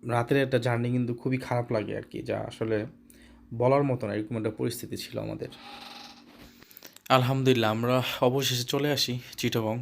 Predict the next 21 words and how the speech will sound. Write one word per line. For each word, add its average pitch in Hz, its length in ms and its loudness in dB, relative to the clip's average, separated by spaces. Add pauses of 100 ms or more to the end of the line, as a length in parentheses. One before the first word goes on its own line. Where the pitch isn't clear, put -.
(200)
প্রায় 117 260 4 (140)
রাতের 117 320 0
একটা 117 140 -4 (100)
চল্লিশ 127 360 2
বাজে, 107 260 2
একটা - 180 -12
থেকে 110 200 -4
দেড়টা 107 280 -4
বাজে। 104 180 -6 (680)
আর 110 60 0 (160)
প্রচুর 156 340 4 (140)
বৃষ্টি, 127 340 2 (160)
বৃষ্টি 135 360 4
না, 127 120 2
এখানে 113 160 -4 (140)
তুফান 139 320 2
হচ্ছিল, 127 240 -2 (120)
কালবৈশাখী 117 560 0
ঝড়। 98 160 2 (100)
প্রায় 117 280 2
আমরা, 113 220 0